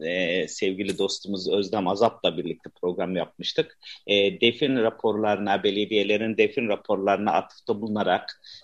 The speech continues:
bir Mart, on beş Mart, e, süreçlerinde bir Mart iki bin yirmi, on beş Mart iki bin yirmi bir tarihleri arasında resmen yirmi dokuz bin küsür vefat olmasına rağmen defin, e, raporları nedeniyle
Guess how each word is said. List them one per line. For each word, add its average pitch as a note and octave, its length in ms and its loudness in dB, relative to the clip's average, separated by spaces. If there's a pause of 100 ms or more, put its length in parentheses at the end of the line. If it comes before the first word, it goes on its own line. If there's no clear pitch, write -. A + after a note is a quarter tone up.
(140)
bir C3 160 2
Mart, A#2+ 400 4
on A#2+ 240 2
beş G#2 260 0
Mart, A2 340 -2 (240)
e, F#2 680 2
süreçlerinde G2 800 0
bir G#2+ 180 2
Mart G2+ 260 2
iki - 240 -14
bin G2+ 120 -2
yirmi, G2 340 0
on G2 240 -4
beş G2+ 220 -2
Mart G2+ 240 -2
iki - 220 -18
bin G2+ 100 -2
yirmi G2 360 -2
bir A#2 180 0
tarihleri F#2 520 2
arasında G2+ 680 2 (520)
resmen A#2+ 440 2
yirmi A2 320 0
dokuz A2 400 -4
bin G#2+ 160 0
küsür A2 560 -8
vefat G#2 380 0
olmasına G#2 640 0
rağmen G2 460 2 (420)
defin, A#2 560 0
e, F#2 380 0
raporları G#2+ 640 0
nedeniyle G2 760 2